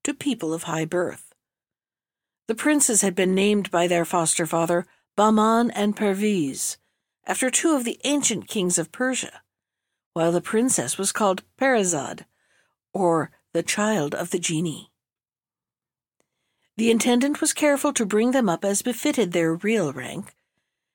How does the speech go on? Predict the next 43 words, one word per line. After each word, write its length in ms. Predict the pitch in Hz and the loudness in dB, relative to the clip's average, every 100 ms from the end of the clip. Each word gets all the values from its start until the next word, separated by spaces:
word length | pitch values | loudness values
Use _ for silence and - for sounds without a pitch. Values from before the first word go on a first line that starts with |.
| _ | _
and 160 | 269 269 | 2 4
soon 240 | 339 370 | 4 4
appointed 460 | 349 277 285 302 269 | 2 0 0 0 -2
a 60 | |
tutor 440 | 262 - 311 202 131 | -2 0 2 0 -2
to 160 | - | -4
teach 320 | 202 247 220 - | -4 -4 -2 -2
the 100 | 202 | 0
young 240 | 196 220 | 2 0
princes 460 | 202 202 208 247 233 | -2 -2 -2 -2 -2
how 120 | 202 | -2
to 120 | 233 | -2
read 360 | 202 202 233 240 | -4 -4 -2 -2
and 200 | 247 214 | -4 -2
write. 440 | 208 226 - - _ _ _ _ _ _ _ _ _ _ | -2 -2 -6 -16 _ _ _ _ _ _ _ _ _ _
And 120 | 147 | -6
the 60 | 156 | -6
princess, 640 | - 262 311 - - - | -2 0 2 2 0 -2
determined 640 | - 170 - 233 214 180 180 | -4 -4 0 2 2 0 -2
not 360 | 180 233 262 | 0 0 0
to 100 | - | -2
be 120 | 175 | -2
left 260 | 151 147 - | -2 -4 -6
behind, 520 | 151 151 135 170 240 - _ _ _ | -6 -6 -6 -6 -6 -10 _ _ _
showed 320 | - 294 349 | -2 2 2
herself 420 | 302 240 - 202 | 2 0 2 2
so 400 | - - 294 330 277 | 2 4 4 2 0
anxious 420 | 226 269 - 262 | -2 0 0 0
to 120 | - 214 | 0 0
learn 300 | 214 262 220 | 0 2 0
with 140 | 190 | 0
her 100 | 175 | -2
brothers 540 | 170 233 220 131 - - _ _ _ _ _ | 2 0 0 -4 -6 -10 _ _ _ _ _
that 160 | 233 233 | -2 2
the 120 | 269 | 2
intendant 500 | 269 294 320 330 320 | 4 4 2 2 0
consented 640 | - 320 - 320 311 320 | 0 0 2 2 0 -2
to 120 | 254 214 | -2 0
her 260 | 269 277 | 0 0
joining 500 | 240 254 254 262 254 | 0 2 2 2 0
in 140 | 196 190 | 0 0
their 160 | 202 | 2
lessons, 600 | 196 202 - 151 - - | 2 0 -2 -4 -8 -10